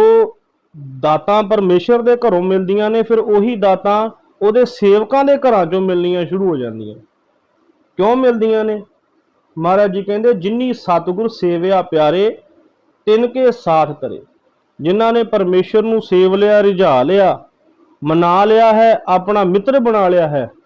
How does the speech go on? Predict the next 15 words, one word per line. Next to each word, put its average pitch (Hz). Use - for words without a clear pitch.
ਉਹਨਾਂ 247
ਦੇ 240
ਫਿਰ 220
ਜਿਹੜੇ 208
ਅੱਗੇ 190
ਸੰਗੀ 180
ਸਾਥੀ 185
ਜਾਂ 175
ਉਹਨਾਂ 254
ਦੇ 247
ਦਰਸ਼ਨ 185
ਕਰਨ, 175
ਬਚਨ 165
ਸੁਣਨ 160
ਕੋਈ 160